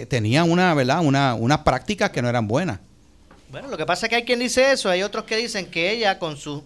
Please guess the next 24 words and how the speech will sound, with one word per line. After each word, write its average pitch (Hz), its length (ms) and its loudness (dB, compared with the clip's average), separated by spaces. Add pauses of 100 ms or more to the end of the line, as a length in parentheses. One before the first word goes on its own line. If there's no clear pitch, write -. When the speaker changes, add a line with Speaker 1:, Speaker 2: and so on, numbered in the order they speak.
Speaker 2:
o 160 320 -10
esa 185 160 -6
persona 214 360 -4
con 175 160 -4
su 143 480 -6 (240)
situación 147 460 -4
mental, 233 460 -2 (320)
cargaba 151 340 -4
con 185 160 -8
ese 190 140 -8
espejo, 226 500 -6
mirando 160 320 -8
hacia 180 160 -8
atrás 180 220 -6
siempre 247 180 -2
porque 190 220 -6
tenía 147 160 -8
ese 175 120 -8
instinto 214 300 -6
de 196 80 -2
que 165 60 -2
la 143 60 -2
estaban 156 260 -6
persiguiendo. 143 520 -10